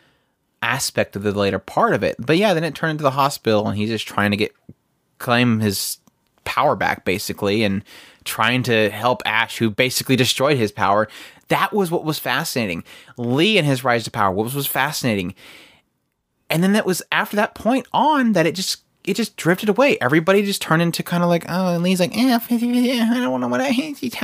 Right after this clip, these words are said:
he's fun. He's happy. I don't like that." And Dino's over there just trying to s-, stay on the show, like, like he's like an actor that they're trying to get back on the stage.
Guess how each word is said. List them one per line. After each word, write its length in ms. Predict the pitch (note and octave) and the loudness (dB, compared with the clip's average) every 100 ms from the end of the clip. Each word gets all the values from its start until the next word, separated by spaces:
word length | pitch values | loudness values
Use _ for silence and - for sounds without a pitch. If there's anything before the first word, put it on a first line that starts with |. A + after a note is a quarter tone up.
| B3 B3+ | -2 -2
he's 160 | A#3 - | -2 -2
fun. 320 | - C4+ F#4 | -2 0 0
He's 120 | E4 - | -2 0
happy. 500 | B3+ E4+ - - A3+ | 0 0 0 0 0
I 60 | |
don't 160 | C#4+ C#4+ | 0 0
like 240 | C#4+ F4 | 0 -2
that." 300 | - G3+ - - - - | -4 -4 -4 -12 -20 -8
And 140 | D3+ C3+ | -4 2
Dino's 300 | C#3 C#3 C3+ | 4 4 4
over 120 | A#2+ | 4
there 120 | B2 | 2
just 160 | A#2+ - | 2 -2
trying 400 | - A2+ C3 D3+ | -4 0 2 2
to 80 | |
s-, 320 | A#2+ - - - - - _ | 2 -2 -6 -12 -20 -20 _
stay 540 | - - E3 D#3 C#3+ - - | -4 0 2 0 0 -8 -4
on 540 | C#3 E3 D#3 D3 B2+ | 0 0 2 2 2
the 120 | C3 | 0
show, 540 | A#2 - D#3+ E3 C3 B2 | 0 -2 0 2 2 2
like, 360 | C3+ A#2 A#2+ | 2 0 0
like 300 | A2+ A2 G#2+ | -2 -2 -4
he's 240 | - C3 B2 | -2 -2 0
like 160 | A#2+ | 0
an 80 | A#2+ | -2
actor 380 | - A#2 C3 B2+ | 0 -2 0 -2
that 80 | G#2+ | 0
they're 120 | A2 | 0
trying 360 | G#2+ - B2 C3 | 0 0 2 2
to 60 | A#2+ | 2
get 280 | A#2 - | -2 -2
back 240 | A2 G#2+ - | -2 -2 0
on 240 | A2+ A#2+ B2 | 0 2 2
the 80 | |
stage. 640 | A2 - B2 A2+ G2+ A#2+ | 0 0 2 4 4 0